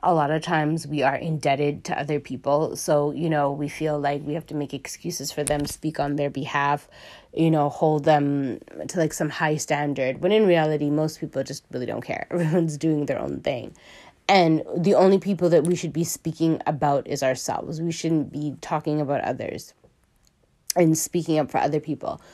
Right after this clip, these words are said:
We're all able to be accountable for our own, um, businesses, for our own purposes, for the things that we do. And that's why when people no longer serve us, we kind of have to move away from this. And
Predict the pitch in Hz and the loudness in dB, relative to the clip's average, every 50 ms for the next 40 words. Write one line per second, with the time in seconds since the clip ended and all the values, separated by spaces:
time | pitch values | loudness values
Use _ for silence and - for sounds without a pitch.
0 | - - - - - 185 180 - - 160 175 180 175 180 190 190 196 208 202 - | -20 -20 -4 4 6 6 6 6 6 6 8 8 8 8 6 6 4 4 2 0
1 | - - - 156 151 143 156 165 165 165 139 - - - - 185 165 147 139 - | -2 -2 -2 -2 -2 0 0 0 0 0 -2 -4 -6 -8 -6 -4 -4 -4 -4 -2
2 | 160 170 170 - 135 156 160 - - 165 156 165 170 175 156 135 143 143 143 139 | -2 0 0 0 0 -2 -4 -4 -2 -2 0 0 -2 -4 -4 -4 -4 -4 -6 -6
3 | - - - 143 143 147 - - - - 143 143 143 147 147 139 - - - 147 | -8 -10 -8 -6 -6 -6 -6 -6 -6 -4 -4 -2 -2 -2 -2 -4 -4 -6 -6 -6
4 | 147 143 143 143 143 147 156 - - - - - - - _ _ _ - 135 143 | -4 -4 -4 -4 -4 -4 -6 -8 -14 -20 -20 -20 -20 -20 _ _ _ -4 -2 0
5 | 139 135 135 131 127 123 - - 120 - - 156 143 - - 139 131 - - 95 | 0 0 0 -2 -4 -6 -8 -10 -8 -4 -4 -4 -2 -2 -4 -6 -6 -4 -6 -6
6 | 62 67 - - - 170 147 139 127 135 151 147 - - 135 160 160 139 - - | -4 -4 -6 -6 -2 0 2 2 4 2 2 0 -2 -2 -4 -4 -4 -6 -6 -10
7 | - 165 - 160 - - 131 123 - 156 139 139 - - 143 143 156 147 131 135 | -12 -10 -10 -10 -8 -8 -10 -8 -8 -8 -8 -8 -6 -6 -6 -4 -4 -4 -4 -6
8 | - - 123 160 151 143 135 - 143 143 117 85 - - - - _ _ _ _ | -6 -6 -6 -8 -8 -8 -8 -6 -4 -2 -2 -2 -4 -6 -12 -18 _ _ _ _
9 | _ - - - _ - 170 180 170 160 165 160 165 170 165 - 156 160 156 147 | _ -20 -20 -6 _ 0 2 2 2 2 2 2 2 2 0 -4 -6 -6 -4 -2
10 | 143 143 139 131 139 156 156 160 - 190 175 175 175 165 160 156 147 151 147 143 | -2 -2 -2 -2 -2 -2 -2 -2 -6 -6 -2 0 0 0 0 0 0 -2 -2 -4
11 | 147 147 143 - - - 165 160 147 147 135 131 - - - 156 156 - - 165 | -4 -6 -8 -6 -4 -2 -2 0 0 -2 -4 -4 -4 -6 -8 -8 -8 -6 -4 -2
12 | 151 151 143 156 151 - 151 147 160 - - 147 143 147 151 143 131 147 139 127 | -2 -2 -2 -2 -4 -6 -8 -10 -10 -8 -8 -6 -4 -4 -4 -4 -4 -6 -8 -6
13 | 143 143 139 - - - - - - - - - - - - - _ - - - | -6 -8 -8 -8 -10 -12 -12 -10 -8 -8 -8 -8 -10 -12 -14 -14 _ -20 -20 -20
14 | - - - - - _ - 180 180 175 165 165 160 | -20 -20 -20 -20 -8 _ 2 2 4 4 4 2 0